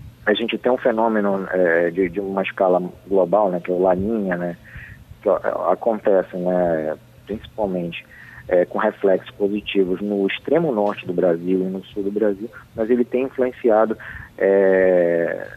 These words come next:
nessa região sudeste aqui de uma maneira negativa pro, pro acumulado de chuva. Ele tem impedido, né, a, a, a, a ci-, o La Niña, ele modifica a circulação de ventos na atmosfera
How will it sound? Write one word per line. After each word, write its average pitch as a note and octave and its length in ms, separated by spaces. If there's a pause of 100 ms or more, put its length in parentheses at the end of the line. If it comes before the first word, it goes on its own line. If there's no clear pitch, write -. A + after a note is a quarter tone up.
(120)
nessa G#2 300
região G2 320
sudeste G2 520
aqui G#2+ 340 (400)
de G#2 100
uma B2+ 120
maneira B2+ 480
negativa C#3+ 800 (260)
pro, C3+ 840
pro C3+ 120
acumulado C#3+ 440
de D3 100
chuva. G#2 360
Ele G#2+ 140
tem C3+ 200
impedido, A#2 680
né, F#2+ 140
a, F#2+ 440
a, F#2+ 60
a, F2+ 520 (340)
a - 40
ci-, - 200 (100)
o G#2 180
La A2+ 120
Niña, C3 240
ele C#3 180
modifica C3+ 760
a - 20
circulação G2 720 (440)
de G#2 120
ventos F#2 420
na F#2 100
atmosfera F2 760